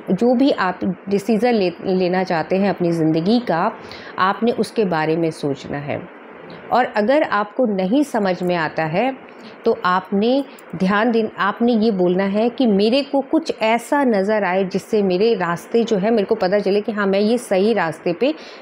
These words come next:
चल रहा हूँ। आप कमाल, मतलब इतना कमाल का ये टेक्निक है, इतनी कमाल की टेक्निक है कि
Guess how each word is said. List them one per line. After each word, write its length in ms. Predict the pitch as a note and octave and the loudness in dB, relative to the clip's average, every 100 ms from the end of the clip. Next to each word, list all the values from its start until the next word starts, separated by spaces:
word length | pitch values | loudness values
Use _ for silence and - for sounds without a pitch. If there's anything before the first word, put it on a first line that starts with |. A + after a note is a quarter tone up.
| - - | -12 -2
चल 240 | G#3+ G3 | 0 2
रहा 320 | D#3+ D3+ D#3 | 0 -4 -4
हूँ। 220 | D3 D#3+ D#3 - - - - | -2 -2 -4 -10 -18 -12 -2
आप 340 | A3 C4 E4 - - - - - - - | 2 2 0 -6 -20 -20 -20 -20 -12 -2
कमाल, 460 | G#3+ A3+ C4 D#4 C4 | 0 2 2 0 -2
मतलब 320 | G#3+ C4 C4+ - B3 | -4 0 -2 -2 -10
इतना 440 | - C4+ C4 D4+ | -4 0 2 2
कमाल 560 | D#4 A#3+ G#3 G#3+ A#3+ B3 | 0 0 2 2 2 0
का 160 | A#3+ | 0
ये 160 | A3+ A3+ | 0 0
टेक्निक 540 | A3+ F#3 G#3 G#3+ G#3 | 0 -2 0 -2 0
है, 160 | G#3 A3 | -2 0
इतनी 280 | G#3+ - D4+ | -2 0 0
कमाल 380 | C#4 A3 G3 G#3 | 2 0 2 0
की 140 | G#3 | -2
टेक्निक 500 | A3 F3+ E3+ G#3 G#3 | -2 -2 0 -2 0
है 200 | G3 A3+ A#3+ - - - | 0 0 -2 -10 -14 -4
कि 140 | C4+ | -4